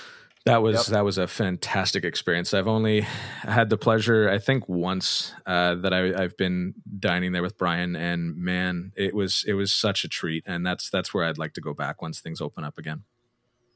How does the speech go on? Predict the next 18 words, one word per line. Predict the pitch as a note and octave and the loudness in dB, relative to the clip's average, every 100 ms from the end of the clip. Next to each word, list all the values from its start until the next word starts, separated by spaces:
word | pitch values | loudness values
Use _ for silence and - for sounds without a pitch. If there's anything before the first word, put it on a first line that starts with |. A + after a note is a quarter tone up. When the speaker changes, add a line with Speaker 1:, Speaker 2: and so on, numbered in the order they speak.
| _ | _
Speaker 2:
I | A2+ | -4
love | A2 A2+ | 0 0
it. | G2 - | -2 -4
Speaker 1:
Yeah. | D2 | -6
Speaker 2:
The | D2+ | 0
last | C3 C3+ | 0 0
time | C#3+ | 2
I | C#3 | 0
was | A#2+ | 2
there, | C3 | -2
they | C3+ A#2+ | -2 -4
had | A#2+ | -4
those | A#2 | -8
corn | - C3+ C3 | -10 -12 -8
dogs. | C3 C#3 C#3 - | -4 -4 -4 2
Speaker 1:
Yeah. | C#3+ C#3+ - - - - | 4 4 -2 -18 -18 -6
Speaker 2:
And | A#2 A2 G#2+ | -2 -2 -2
Speaker 1:
Yeah. | B2+ | -4